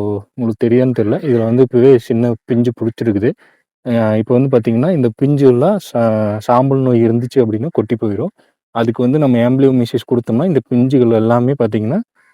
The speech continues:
நல்லா கொட்டாம, அ, அற்புதமா வளர்றதுக்கான ஒரு, அ, சூழ்நிலையை ஏற்ப-, ஏற்படுத்தி கொடுக்கும். நம்ம வந்து எப்பவுமே நுண்ணுயிர் உரங்களை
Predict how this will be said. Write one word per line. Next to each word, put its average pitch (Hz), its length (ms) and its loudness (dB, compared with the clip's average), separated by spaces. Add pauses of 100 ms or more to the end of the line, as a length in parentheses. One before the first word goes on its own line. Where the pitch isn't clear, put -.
(180)
நல்லா 120 300 4 (1120)
கொட்டாம, 123 420 2 (300)
அ, 139 80 -8 (320)
அற்புதமா 113 460 -2
வளர்றதுக்கான 104 580 -4
ஒரு, 101 160 -4 (680)
அ, 107 200 -4
சூழ்நிலையை 110 480 2
ஏற்ப-, 104 300 -6
ஏற்படுத்தி 107 360 -6
கொடுக்கும். 160 340 -6 (260)
நம்ம 117 280 -2
வந்து 117 260 0
எப்பவுமே 135 460 -4
நுண்ணுயிர் 127 420 0
உரங்களை 113 380 -2